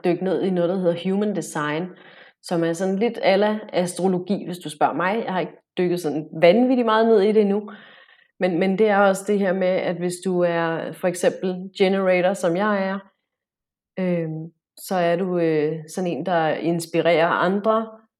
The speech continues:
og du lever ud fra din, øh, øh, mavefornemmelse.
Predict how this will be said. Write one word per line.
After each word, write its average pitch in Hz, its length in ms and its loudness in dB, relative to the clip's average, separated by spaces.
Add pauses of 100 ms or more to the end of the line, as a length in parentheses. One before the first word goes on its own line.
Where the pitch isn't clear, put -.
(140)
og 175 220 -2
du 185 80 0
lever 190 480 0 (160)
ud 175 200 -4 (120)
fra 185 100 -2
din, 170 460 -4
øh, 151 300 -4 (1800)
øh, 165 180 2
mavefornemmelse. 226 760 2